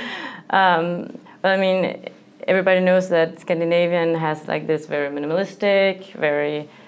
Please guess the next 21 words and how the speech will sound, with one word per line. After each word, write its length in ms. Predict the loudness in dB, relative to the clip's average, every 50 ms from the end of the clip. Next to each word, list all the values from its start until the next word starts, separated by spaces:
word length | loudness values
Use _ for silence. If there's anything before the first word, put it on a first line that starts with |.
| -20 -20 -20 -14 -6
um, 640 | -4 -2 -2 -2 -2 -4 -6 -6 -10 -10 -10 -12 -14 -16 -16 -20 -20 -6
tactile 880 | -4 -4 -4 -4 -6 -4 -2 0 2 2 2 4 2 2 0 0 -4 -14 -20 -20 -20 -10
perception, 920 | -8 -8 -4 -2 -2 -2 -2 -2 -2 0 0 0 0 -2 -2 -4 -8 -10 -14 -20 -20 -20 _ -10 -4
um, 560 | -2 0 0 0 0 -2 -4 -6 -6 -8 -10 -12 -18 -20 -20 -20 -20 -20 -8 _
yeah, 160 | 2 2 2
this 240 | 2 2 0 0 2
eye 220 | 2 2 2 2 2
for 140 | -2 -4
detail. 600 | -8 -6 -6 -6 -4 -2 0 2 2 2 0 -4 -10 -18 -20 -20 -20 -8
So 160 | -2 -2 2
there 200 | 2 4 4 4
is 180 | 2 0 -6
kind 320 | -10 -4 -2 0 0 2 2
of, 400 | 2 2 0 -2 -10 -18 -20 -20 -16
like, 400 | -4 -2 0 0 0 -2 -4 -10 -20 -20 -20 -20 -20 _ -20 _ _ _ _
um, 680 | -2 0 2 2 0 0 -2 -4 -8 -10 -12 -12 -14 -16 -18 -20 _ _ _ _ _ _ _ -20 -20 _ _ _ _ _ -16 -4 -2
a 80 | 0
way 280 | 2 4 4 4 2 0
to 140 | -2 -8 -6
do 180 | -2 -2 -2
things, 540 | 0 2 0 0 0 -4 -8 -14 -18 -18 -20